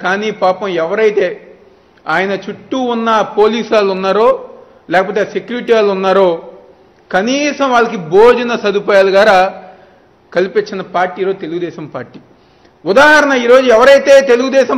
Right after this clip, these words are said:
పార్టీని నమ్ముకుని వచ్చారో లేకపోతే ఎవరైతే వస్తారో వాళ్ళని నిర్దాక్షిణ్యంగా ఈరోజు మోసం చేసే విధంగా పాపం నమ్ముకుని వాళ్ళందరి గారా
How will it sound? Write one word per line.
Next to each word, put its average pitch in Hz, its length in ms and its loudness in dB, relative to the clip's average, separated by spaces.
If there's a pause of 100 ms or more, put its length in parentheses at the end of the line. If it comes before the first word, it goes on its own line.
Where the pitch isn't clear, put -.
పార్టీని 254 360 -2
నమ్ముకుని 262 500 -2
వచ్చారో 262 380 4 (100)
లేకపోతే 247 400 2
ఎవరైతే 254 340 4 (120)
వస్తారో 269 420 6 (680)
వాళ్ళని 262 440 4 (520)
నిర్దాక్షిణ్యంగా 240 840 0 (880)
ఈరోజు 180 220 -4 (140)
మోసం 214 340 -8
చేసే 180 280 -2
విధంగా 143 320 -10 (560)
పాపం 240 240 4 (120)
నమ్ముకుని 277 460 0
వాళ్ళందరి 254 440 4
గారా 269 180 6